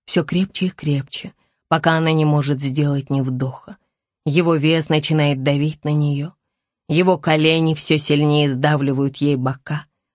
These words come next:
но воздуху, уже попавшему в легкие, некуда деться. Тот по-прежнему заперт, горя огнем внутри ее слабеющего тела. Она представляет, как ее легкие лопаются — словно туго надутые воздушные шарики.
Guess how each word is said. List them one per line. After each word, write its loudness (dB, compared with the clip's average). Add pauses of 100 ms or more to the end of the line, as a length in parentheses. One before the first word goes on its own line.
(140)
но 4
воздуху, 0
уже 0
попавшему -2
в 0
легкие, -4 (320)
некуда 0
деться. -6 (500)
Тот 2
по-прежнему 0
заперт, -2
горя 2
огнем 2
внутри 0
ее 0
слабеющего -2
тела. -6 (460)
Она 2
представляет, 0
как -4
ее 2
легкие 0
лопаются — -4 (300)
словно 4 (180)
туго 2
надутые 2
воздушные -2
шарики. -6